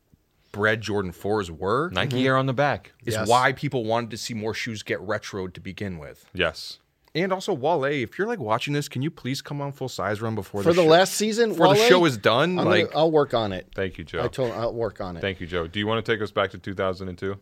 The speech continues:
Speaker 2: By the
Speaker 3: Yes.
Speaker 2: way, I love that rationale from you,
Speaker 3: Yes.
Speaker 2: L B. I
Speaker 3: And,
Speaker 2: totally
Speaker 3: and I,
Speaker 2: agree.
Speaker 3: I agree. I feel like sometimes I'll see a release from back in the day, even the Lightnings. Like, do
Speaker 1: Mm-hmm.
Speaker 3: we think the Lightnings are gonna sell out? The Lightning Low seventeens?
Speaker 2: No.
Speaker 1: No.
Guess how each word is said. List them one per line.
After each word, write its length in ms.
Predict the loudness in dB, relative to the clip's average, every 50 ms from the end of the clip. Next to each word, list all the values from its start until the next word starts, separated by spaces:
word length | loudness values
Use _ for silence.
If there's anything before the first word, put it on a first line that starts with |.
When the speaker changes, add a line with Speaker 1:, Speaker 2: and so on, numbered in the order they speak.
| _ -4
Speaker 2:
By 140 | 2 4 4
the 60 | 6 6
Speaker 3:
Yes. 40 |
Speaker 2:
way, 140 | 4 4 4
I 80 | 4 2
love 240 | 4 2 2 2 2
that 140 | 2 2 2
rationale 420 | 0 0 -2 -4 -8 -10 -10 -10
from 140 | -10 -6 0
you, 60 | 0
Speaker 3:
Yes. 280 | 0 0 0 -4 -8 -8
Speaker 2:
L 60 | -2
B. 60 | 2
I 80 | 4 4
Speaker 3:
And, 80 | 4 6
Speaker 2:
totally 80 | 6
Speaker 3:
and 80 | 6 6
I, 160 | 6 4 4
Speaker 2:
agree. 160 | 2 0 0 2
Speaker 3:
I 80 | 4
agree. 460 | 4 4 4 2 2 2 2 2 0 -4 -4
I 100 | -6 -6
feel 240 | -4 -2 0 0 4
like 300 | 4 4 4 2 0 -4
sometimes 520 | -6 -2 -2 -2 -2 0 0 -2 0 0
I'll 120 | 0 -2 -2
see 340 | -2 -2 0 0 0 0 -2 -2 _
a 160 | 0 0 0 0
release 560 | -2 -4 -4 -2 -4 -4 -4 -4 -6 -6 -8 _ _ _ _ _ -20 _
from 220 | -8 -8 -6 -4
back 260 | -2 -2 -4 -2 -6
in 80 | -8 -8
the 80 | -6
day, 160 | -4 -2 -2 -2 -4
even 200 | -4 -6 -4 -2
the 80 | 0 0
Lightnings. 680 | 2 2 2 2 0 -4 -8 -12 -12 -12 -12 -12 -12 -14 _ _ _ _ _
Like, 380 | 2 4 4 4 4 0 -6 -18 _ _ _
do 160 | 0 4 4
Speaker 1:
Mm-hmm. 60 | 4
Speaker 3:
we 60 | 4
think 180 | 2 0 0 0
the 80 | 2 4
Lightnings 380 | 4 4 4 2 -2 -4 -2
are 20 | -2
gonna 140 | -2 -2
sell 240 | 0 2 2 2 4
out? 240 | 4 2 0 -2 _
The 80 | 0 2
Lightning 320 | 4 4 4 2 -2 0
Low 180 | 2 2 2 2
seventeens? 680 | 2 -2 -2 -2 -2 -6 -6 -8 -8 -8 -10 -14 -12 -6
Speaker 2:
No. 140 | -6 -4 -4
Speaker 1:
No. 240 | -4 -8 -8 -10